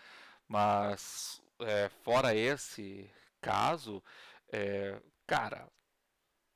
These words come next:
eu me sinto um pai. Aí eu lembro dos conteúdos que eu consumi e me sinto um pai cocô. Porque, porra,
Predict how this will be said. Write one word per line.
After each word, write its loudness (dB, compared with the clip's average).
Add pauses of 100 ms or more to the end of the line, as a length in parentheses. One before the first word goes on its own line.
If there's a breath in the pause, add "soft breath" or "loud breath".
(480)
eu -6
me -10
sinto -8
um -8
pai. 2
Aí 0
eu 0
lembro 0
dos -8
conteúdos -4
que -4
eu -4
consumi -8
e -8
me -10
sinto -14
um -10
pai 0
cocô. 0 (1080 soft breath)
Porque, -10
porra, 0